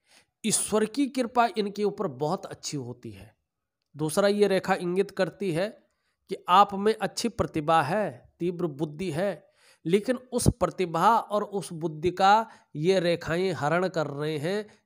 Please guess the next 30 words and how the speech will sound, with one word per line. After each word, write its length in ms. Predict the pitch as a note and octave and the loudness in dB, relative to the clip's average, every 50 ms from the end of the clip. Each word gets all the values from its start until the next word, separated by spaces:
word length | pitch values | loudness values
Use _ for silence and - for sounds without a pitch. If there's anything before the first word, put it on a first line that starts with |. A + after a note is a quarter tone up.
| _ D#3+ | _ -4
ये 240 | D#3+ F3+ G3 F#3+ F3+ | 2 4 4 4 4
कहीं 300 | F#3 F3+ D#3 D#3+ G3 F#3+ | 0 -4 -2 0 -2 -2
ना 100 | F#3+ F3+ | -2 -4
कहीं 260 | - E3 D3 E3+ F3 | -4 -4 -4 -2 -2
नाड़ी 340 | E3+ E3 E3 E3 D#3+ E3 D#3+ | -2 -2 -2 0 0 -2 -2
रेखाएं 560 | D3 D3 C#3 - - C3+ D3 D#3 E3 F#3+ A#3+ - - _ _ _ _ _ _ _ _ _ _ | -4 -6 -8 -8 -10 -10 -8 -6 -6 -6 -8 -10 -14 _ _ _ _ _ _ _ _ _ _
उसको 220 | G3 F#3 - - A#3 | -14 -10 -2 -2 -2
सफल 340 | - - G3+ G3 - A#3 C4+ | 0 0 -2 0 2 0 2
नहीं 220 | C4 B3 B3 A3+ | 2 2 2 2
होने 280 | G#3 F#3 F#3+ G3+ F#3+ F#3+ | 2 2 2 2 2 2
दे 160 | F3 E3 E3 D#3+ | 0 0 -2 -2
रही 140 | D3+ D3 | -2 -6
हैं। 220 | B2 C#3 D#3 E3 _ _ _ _ _ _ _ _ - | -6 -10 -12 -14 _ _ _ _ _ _ _ _ -6
आपके 260 | D#3+ F3 - - G#3 | -6 -6 -6 -12 -10
अंदर 300 | - - G#3+ A3 A#3 A3+ E3+ | -6 -4 -4 -2 -2 -4 -4
सोचने 420 | - - G#3 G#3+ G#3 A#3 A#3+ B3+ - | -2 -2 -2 -2 -2 -2 -4 -4 -2
समझने 400 | - A3+ A3 G#3+ A#3 A3+ B3 B3 | -4 -4 -2 0 0 0 -2 -4
की 140 | - B3+ | -4 -6
शक्ति 400 | A3 - A3 G#3+ G#3 _ - D3 - _ _ _ _ _ _ _ _ - | -4 -4 -6 -6 -6 _ -10 -12 -12 _ _ _ _ _ _ _ _ -14
विशेष 540 | C#3 C3 F3+ - - - B3+ C#4 C4+ - | 0 2 4 4 4 2 2 2 0 0
रूप 200 | C4 B3+ B3+ B3 - | 0 0 0 0 0
से 160 | - - A#3 | -2 -2 -2
ये 220 | A3+ G3+ G#3 G3+ F#3+ | 0 2 4 4 4
रेखा 300 | F3 E3 D#3 - D3+ C#3+ | 4 2 0 2 -2 -2
दे 180 | C3+ C#3+ C#3 C#3 | 0 0 -4 -2
रही 140 | C3 C3 B2 | -4 -6 -10
है, 200 | G#2+ B2+ A#2+ - - _ _ _ _ _ _ - | -10 -10 -12 -12 -16 _ _ _ _ _ _ -10
मंगल 440 | C#3+ D3 D#3 D#3 D#3+ D#3 D#3 D3+ D3 | -6 -4 -4 -2 -2 -2 -2 -2 -4
की 160 | - - C#3 | -6 -8 -8
रेखा। 360 | B2 B2 A#2 - - - G#2 | -8 -8 -12 -12 -16 -18 -18